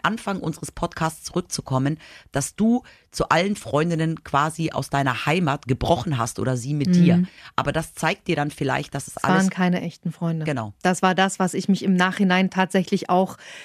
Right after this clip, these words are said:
Speaker 2: bei all den, äh, Freundschaften, die bei mir schon, äh, vergangen waren, auch immer gefragt habe. Und ich bin zu dem Schluss gekommen, es waren keine echten Freundinnen.
Speaker 1: Ja. Ansonsten denke ich, sollte man mit einer Freundschaft genauso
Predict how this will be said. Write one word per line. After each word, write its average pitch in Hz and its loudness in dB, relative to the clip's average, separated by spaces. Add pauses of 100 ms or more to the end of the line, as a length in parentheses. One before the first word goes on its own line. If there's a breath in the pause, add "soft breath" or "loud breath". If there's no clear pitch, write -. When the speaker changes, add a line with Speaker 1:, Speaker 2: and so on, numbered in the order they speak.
(180 loud breath)
Speaker 2:
bei 214 4
all 214 4
den, 208 6
äh, 190 2
Freundschaften, 196 2
die 202 4 (280)
bei 185 4
mir 196 6
schon, 180 0
äh, 175 0
vergangen 170 -2
waren, 160 -4
auch 165 -8
immer 165 -2
gefragt 160 -8
habe. 160 -2
Und 165 -8
ich - -20
bin 156 -6 (160)
zu 175 -2
dem 160 -2
Schluss - -4
gekommen, 165 -6
es - -14
waren 156 -4 (240)
keine 190 2 (160)
echten 165 -2 (400)
Freundinnen. 147 -4 (140)
Speaker 1:
Ja. 123 -2 (320 loud breath)
Ansonsten 165 -2
denke 156 -2
ich, - -12
sollte 151 -2
man 143 0
mit - -4
einer 131 0
Freundschaft 156 -4
genauso 165 2